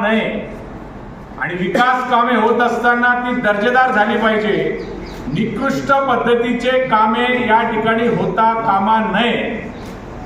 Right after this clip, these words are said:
यावलमधून निमगावकडे जाणारा जो भुसावळ रस्ता आहे,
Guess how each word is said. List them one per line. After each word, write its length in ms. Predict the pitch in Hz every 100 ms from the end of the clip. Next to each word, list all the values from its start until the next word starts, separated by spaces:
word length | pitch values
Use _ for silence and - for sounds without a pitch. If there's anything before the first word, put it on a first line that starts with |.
| - -
यावलमधून 920 | 139 190 214 254 254 240 226 240 254 254 254 254 - - - - - - - -
निमगावकडे 920 | 175 208 220 254 247 247 233 247 240
जाणारा 440 | 214 214 233 240 247
जो 200 | 233 208
भुसावळ 400 | 202 214 247 233
रस्ता 260 | 220 240
आहे, 340 | 220 202 214